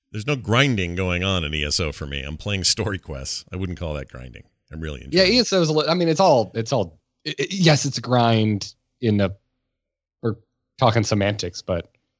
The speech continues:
Speaker 1: Well, I mean, if you're,
Speaker 2: What,
Speaker 1: if
Speaker 2: what
Speaker 1: you're talking, if you're saying that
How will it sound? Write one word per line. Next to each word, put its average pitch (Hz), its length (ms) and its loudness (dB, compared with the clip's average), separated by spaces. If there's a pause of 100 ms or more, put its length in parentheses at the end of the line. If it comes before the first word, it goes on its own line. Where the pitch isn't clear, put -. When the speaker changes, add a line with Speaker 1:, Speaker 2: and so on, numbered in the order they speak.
(100)
Speaker 1:
Well, 196 180 4
I 127 40 4
mean, 131 220 4
if 127 160 -2
you're, 160 100 4
Speaker 2:
What, 139 200 -2 (160)
Speaker 1:
if 147 80 2
Speaker 2:
what 131 60 -2
Speaker 1:
you're 185 100 4
talking, 190 300 4
if 160 160 2
you're 175 120 0
saying 160 360 2
that 123 180 -2